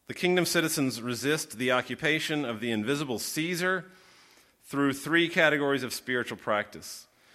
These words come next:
They practice a liberating generosity towards the poor to dethrone greed and topple the regime of money.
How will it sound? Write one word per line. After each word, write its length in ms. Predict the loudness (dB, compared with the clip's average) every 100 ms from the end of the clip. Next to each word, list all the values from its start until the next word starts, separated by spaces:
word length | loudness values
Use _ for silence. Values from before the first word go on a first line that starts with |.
| _ 0
They 160 | 0
practice 480 | 4 6 6 2 -6
a 100 | -2
liberating 500 | 0 2 4 4 4
generosity 640 | 2 2 4 4 2 -2 -4
towards 300 | -2 -4 -4
the 80 |
poor 480 | -8 -4 -2 -2 -6 -12 _ _ _ _
to 100 | -6
dethrone 920 | -2 -2 0 4 6 6 4 0 -4 -10 -8
greed 360 | 0 2 4 2
and 160 | 0
topple 360 | 0 0 2 0
the 80 | 0
regime 320 | 0 -2 -2
of 80 | -2
money. 360 | -4 -6 -10